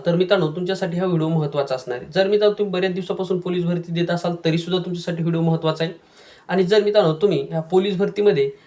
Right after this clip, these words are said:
जर पहिल्यांदाच प्रयत्न करत असाल किंवा दुसरा तुमचा प्रयत्न असेल, तर पोलीस भरतीमध्ये यशस्वी होण्यासाठी नेमकं काय केलं पाहिजे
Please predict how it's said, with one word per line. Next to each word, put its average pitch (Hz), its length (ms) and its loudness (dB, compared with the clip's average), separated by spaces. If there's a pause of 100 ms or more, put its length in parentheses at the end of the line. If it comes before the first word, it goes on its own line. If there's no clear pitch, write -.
(200)
जर 175 160 0
पहिल्यांदाच 190 540 0
प्रयत्न 190 320 0
करत 180 240 -4
असाल 180 320 0
किंवा 175 160 -2
दुसरा 165 260 0
तुमचा 190 260 -4
प्रयत्न 170 320 -4
असेल, 165 360 -4
तर 165 60 0
पोलीस 202 340 -2
भरतीमध्ये 185 520 0 (100)
यशस्वी 202 380 -2
होण्यासाठी 185 440 -2
नेमकं 175 280 -2
काय 190 220 2
केलं 190 200 -4
पाहिजे 160 500 -4